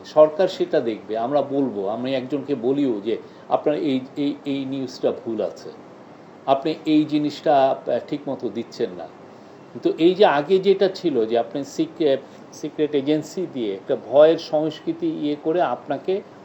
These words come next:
মুখটারে বন্ধ করা, এটা কিন্তু আমি বলবো যে আমরা এটা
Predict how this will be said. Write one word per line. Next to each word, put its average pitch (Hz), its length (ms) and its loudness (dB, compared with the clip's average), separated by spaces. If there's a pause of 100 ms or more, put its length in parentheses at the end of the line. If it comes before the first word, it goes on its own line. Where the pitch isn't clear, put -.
মুখটারে 135 440 0
বন্ধ 117 360 -2
করা, 90 240 -2 (1400)
এটা 208 200 4
কিন্তু 233 360 0 (160)
আমি 190 220 0
বলবো 196 360 6
যে 202 160 8
আমরা 180 280 4
এটা 185 200 2